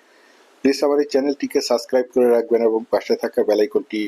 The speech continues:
বাজিয়ে রাখবেন, যাতে করে নিত্য নতুন জমির এবং বাড়ির এবং বিভিন্ন হাউজিংয়ের প্লটের ভিডিওগুলো বিজ্ঞাপন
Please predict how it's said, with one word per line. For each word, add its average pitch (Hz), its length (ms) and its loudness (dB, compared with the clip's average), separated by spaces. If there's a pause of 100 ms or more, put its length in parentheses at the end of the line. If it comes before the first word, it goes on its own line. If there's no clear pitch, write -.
বাজিয়ে 95 340 0
রাখবেন, 95 260 -2
যাতে 98 260 -2
করে 117 240 -2
নিত্য 120 280 -4
নতুন 147 300 0
জমির 113 300 2
এবং 113 200 0 (100)
বাড়ির 107 320 0
এবং 98 180 0 (120)
বিভিন্ন 117 380 -2
হাউজিংয়ের 110 500 0
প্লটের 107 420 0
ভিডিওগুলো 107 560 2
বিজ্ঞাপন 104 420 -2